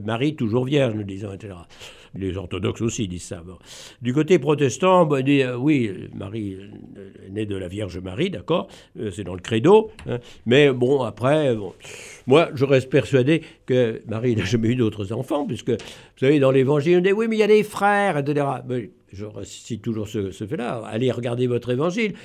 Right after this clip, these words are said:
Il y a quatre noms de frères et toutes ses sœurs, on dit. Alors, vous vous rendez compte,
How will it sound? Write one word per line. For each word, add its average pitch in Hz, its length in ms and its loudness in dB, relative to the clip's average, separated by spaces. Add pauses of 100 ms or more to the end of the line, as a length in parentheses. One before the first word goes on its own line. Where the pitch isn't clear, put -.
(120)
Il 143 40 0
y 131 40 2
a - 20 2
quatre - 480 0
noms 143 240 2
de 120 100 -2
frères 208 440 -6
et 135 160 -2
toutes 214 240 -4
ses 180 180 4
sœurs, 156 460 2
on 110 100 0
dit. 101 220 -6
Alors, 95 240 -16
vous 104 120 -12
vous 104 60 -12
rendez 110 240 -6
compte, 170 240 2